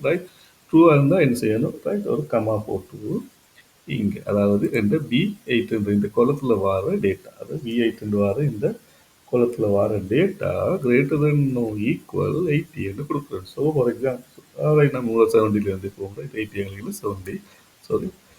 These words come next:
செவன்ட்டி என்ற வேல்யூ வரும் என்று சொன்னா, செவன்ட்டிக்கு மேலே வரும் என்று சொன்னா, நான் என்ன செய்வேன்? எனக்கு எப்படி வரணும்னு சொன்னா, இதை இப்ப நான் already என்ன செஞ்சேன்? எக்ஸலண்ட் கொடுத்து வச்சுக்கோங்க, ரைட்? சாரி, செவன்ட்டிக்கு மேலே வரும்னா நான் என்ன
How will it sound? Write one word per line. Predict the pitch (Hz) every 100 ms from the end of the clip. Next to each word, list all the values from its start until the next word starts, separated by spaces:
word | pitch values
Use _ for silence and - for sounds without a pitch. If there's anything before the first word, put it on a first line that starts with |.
| _ -
செவன்ட்டி | - 147 175 202 208 - 147
என்ற | 123 117
வேல்யூ | 113 117 135 113
வரும் | 107 123 127
என்று | 117 107
சொன்னா, | 98 90 90 - 156
செவன்ட்டிக்கு | 139 143 147 139 107
மேலே | 120 170 127 101
வரும் | 101 98
என்று | 95 101
சொன்னா, | 87 98 143
நான் | 135 123
என்ன | 113 117
செய்வேன்? | 117 139 - -
எனக்கு | - 113 110
எப்படி | 113 131 110
வரணும்னு | 104 101 101 -
சொன்னா, | 98 101
இதை | 113
இப்ப | 127 107
நான் | 107 104
already | 104 101
என்ன | 104 101
செஞ்சேன்? | 101 147 - - - - _ _ - - -
எக்ஸலண்ட் | 139 139 117 98 101
கொடுத்து | - - 101
வச்சுக்கோங்க, | - 104 139
ரைட்? | 180 - - _ -
சாரி, | - - 147 180 - _ _ _ _ _ _ _ _ _ _ _ - - _ _ _ _ _ _ _ _ _ _ _ _
செவன்ட்டிக்கு | - 117 117 110
மேலே | 104 107 110
வரும்னா | 113 110 104 147
நான் | 113
என்ன | 107